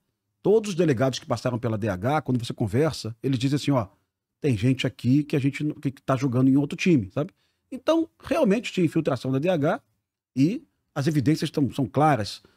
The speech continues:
Você falou no último podcast, Pimentel, tivemos vários delegados presos do Rio de Janeiro nos últimos anos. E você tem razão, vários delegados aqui foram presos, inclusive chefes de polícia, não só o Rivaldo, mas outros chefes de polícia foram presos do Rio de Janeiro.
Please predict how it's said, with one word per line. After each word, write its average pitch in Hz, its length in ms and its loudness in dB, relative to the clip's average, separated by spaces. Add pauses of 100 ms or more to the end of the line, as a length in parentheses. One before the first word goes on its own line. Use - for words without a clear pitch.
(200)
Você 110 220 -4
falou 135 300 0
no 131 60 4
último 131 220 -2
podcast, 127 420 -2
Pimentel, 127 360 -2
tivemos 147 260 -4
vários 143 240 -2
delegados 139 420 -2
presos 156 280 -2
do 139 80 -4
Rio 147 100 -2
de 135 80 -8
Janeiro 135 420 -2 (160)
nos 120 100 -6
últimos 123 280 -4
anos. 120 300 -2 (280)
E 165 60 -20
você 208 140 -4
tem 233 120 0
razão, 208 440 -4 (500)
vários 190 300 2
delegados 156 400 0
aqui 147 120 -8
foram 208 160 -2
presos, 185 300 0 (400)
inclusive 247 560 2 (300)
chefes 254 320 -2
de 226 60 -6
polícia, 165 420 0
não 202 100 -2
só 226 160 0
o - 20 0
Rivaldo, 185 440 0
mas - 200 -2 (380)
outros 175 400 0
chefes 165 220 0
de 135 60 -10
polícia 143 260 -2
foram 127 180 -2
presos 147 220 0
do 120 80 -4
Rio 120 100 0
de 110 60 -6
Janeiro. 143 280 0